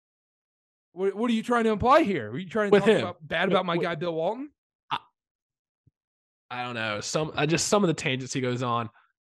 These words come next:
Speaker 1: That, this is the epitome of a Carolina fan. They can't enjoy the,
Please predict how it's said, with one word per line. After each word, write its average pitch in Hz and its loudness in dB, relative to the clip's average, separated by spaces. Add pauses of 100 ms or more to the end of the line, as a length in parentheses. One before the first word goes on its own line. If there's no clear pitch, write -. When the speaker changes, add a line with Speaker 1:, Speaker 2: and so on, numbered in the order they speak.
(140)
Speaker 1:
That, 247 -4
this 269 0
is 311 -2
the 262 4
epitome 220 0
of 180 -2
a 175 -6
Carolina 180 -2
fan. 139 -4
They 170 -2
can't 208 -4
enjoy 165 -4
the, 143 -6